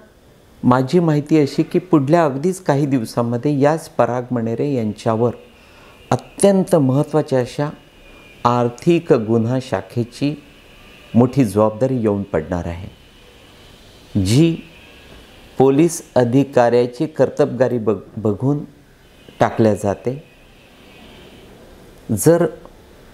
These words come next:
पराग मणेरे त्या पद्धतीनं कमकुवत वाटले असते, तर फडणवीसांनी आणि शिंदे यांनी त्यांना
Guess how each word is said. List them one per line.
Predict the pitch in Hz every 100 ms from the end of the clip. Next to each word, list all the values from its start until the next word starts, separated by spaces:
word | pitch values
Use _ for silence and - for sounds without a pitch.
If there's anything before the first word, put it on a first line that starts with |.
| - - -
पराग | 123 127 147
मणेरे | 139 131 117 120 139 135 -
त्या | 120
पद्धतीनं | 127 123 107 117 117 117 113 143 190 - _ _ _ - - - - - - -
कमकुवत | 135 143 143 - 196 196 135
वाटले | 123 107 117 110
असते, | 101 - 131 - - - - - - - -
तर | 123 -
फडणवीसांनी | 127 113 131 135 131 127 127 139 160 214 - - - - - - -
आणि | 165 170 165
शिंदे | - 123 123 127
यांनी | 113 107 117 143 - - - - - - - - - -
त्यांना | 107 110 120